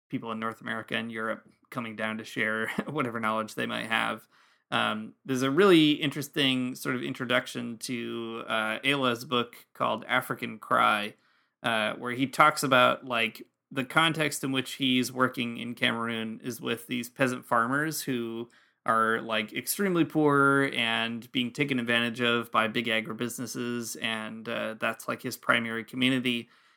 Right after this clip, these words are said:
And the way that he writes about it is so similar to the way that, like, Freire talks about the peasants of Brazil, or even, like, Boff talking about the people in the favelas.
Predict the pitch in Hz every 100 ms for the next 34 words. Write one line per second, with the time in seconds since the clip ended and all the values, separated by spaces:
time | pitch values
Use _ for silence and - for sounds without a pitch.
0 | _ 135 131 131 127 135 147 185 165 139
1 | 127 123 127 156 156 165 147 131 - -
2 | 151 156 - 135 127 117 117 - 131 123
3 | 117 117 120 120 117 120 117 113 - 143
4 | 139 139 - 139 - 135 127 120 139 131
5 | 131 120 110 113 131 151 143 139 139 123
6 | 117 117 135 123 123 120 113 113 - 123
7 | 120 117 - 117 120 117 113 127 120 113
8 | - 131 123 117 - 120 135 139 131 127
9 | 127